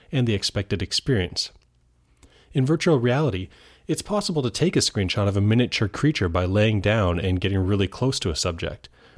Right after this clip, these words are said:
but normal gameplay may actually be standing up, towering over these small creatures. In virtual reality, a city building game might be played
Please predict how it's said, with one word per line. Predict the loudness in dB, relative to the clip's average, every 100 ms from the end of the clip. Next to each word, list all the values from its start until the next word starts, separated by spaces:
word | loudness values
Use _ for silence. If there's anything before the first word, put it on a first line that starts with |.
| -4
but | -2
normal | 2 4 6 4 4 2
gameplay | 0 2 2 0 0 0
may | 0 0
actually | -4 -2 -2
be | 0 -2
standing | -2 -2 -2 0 -2 -2
up, | -4 -4
towering | -4 -2 0 -2 0
over | 0 0 -2
these | -2 -4
small | -2 -4
creatures. | -2 -4 -4 -8 -10 -14 _ _ _ _ -4
In | -2
virtual | 0 0 0
reality, | 2 2 2 2 0
a | -2
city | 2 2 2
building | 2 2 0
game | 0 2
might | 2 0
be | -2
played | 0 0 2